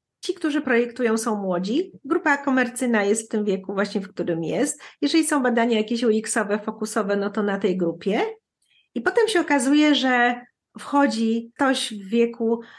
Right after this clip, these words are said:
albo nie wiem, jest po prostu użytkownikiem, tam mieszkańcem jakiegoś miasta, ktoś w wieku starszym i statystycznie jest obciążony typowymi dla wieku obciążeniami typu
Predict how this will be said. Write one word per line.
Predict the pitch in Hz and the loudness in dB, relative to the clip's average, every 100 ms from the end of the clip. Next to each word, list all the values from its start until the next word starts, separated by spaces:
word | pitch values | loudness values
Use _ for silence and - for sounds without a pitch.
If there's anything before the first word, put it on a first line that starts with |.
| - _ | -20 _
albo | - 233 247 | 0 2 4
nie | 247 220 | 4 4
wiem, | 214 - _ _ _ _ _ | 0 -2 _ _ _ _ _
jest | 254 254 247 247 | 0 2 2 0
po | 214 | -2
prostu | 214 208 - 214 | -2 -2 0 0
użytkownikiem, | 220 233 226 233 226 226 220 220 214 | 2 0 0 0 2 2 2 0 0
tam | 214 | 0
mieszkańcem | 214 - 240 220 220 196 | 0 0 0 -2 -4 -6
jakiegoś | 190 196 208 220 | -6 -6 -4 -2
miasta, | 202 196 - | -2 -4 -6
ktoś | 196 226 220 | -4 -4 -2
w | |
wieku | 196 190 | -4 -4
starszym | 196 - 165 175 - 202 381 - - _ _ _ _ | -6 -4 -4 -6 -4 -2 -2 -8 -18 _ _ _ _
i | 277 247 247 - _ _ _ _ | 0 0 -2 -10 _ _ _ _
statystycznie | - 285 285 277 - 311 - 269 | -2 0 0 0 0 0 2 4
jest | 254 254 | 4 2
obciążony | 233 - 247 247 262 233 233 240 - | -4 0 2 2 2 2 2 0 -4
typowymi | 269 - 294 285 247 240 | -4 0 2 2 2 0
dla | 220 214 | 0 0
wieku | 214 220 220 | -2 -4 -6
obciążeniami | 214 - 220 214 214 214 202 196 196 | -8 -6 -4 -2 0 0 -2 -4 -6
typu | 190 - 196 190 | -10 -6 -4 -4